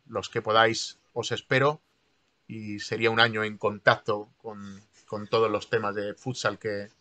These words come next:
que he podido generar a lo largo de mi, del tiempo que he tenido.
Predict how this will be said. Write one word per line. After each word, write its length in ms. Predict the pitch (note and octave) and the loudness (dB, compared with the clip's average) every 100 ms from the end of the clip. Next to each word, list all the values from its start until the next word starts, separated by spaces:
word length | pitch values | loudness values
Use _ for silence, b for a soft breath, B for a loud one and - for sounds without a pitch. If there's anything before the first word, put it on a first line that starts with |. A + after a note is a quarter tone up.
| _ _ _ _ _ - | _ _ _ _ _ -6
que 80 | A2+ | -2
he 20 | |
podido 300 | A2+ A2+ G#2+ | 0 2 0
generar 400 | B2 G#2+ A2+ A2+ | 0 6 6 8
a 80 | G#2+ | 4
lo 100 | G#2 | 4
largo 300 | G#2+ G#2+ G#2+ | 2 0 -8
de 100 | G2+ | -10
mi, 320 | G#2 G2 A2 - - - _ - - - _ | -14 -16 -18 -20 -20 -20 _ -20 -20 -20 _
del 180 | G#2+ G#2 | -6 -2
tiempo 220 | A#2+ A2 | -2 0
que 80 | G#2 | -2
he 40 | |
tenido. 260 | G#2+ G2 | -4 -8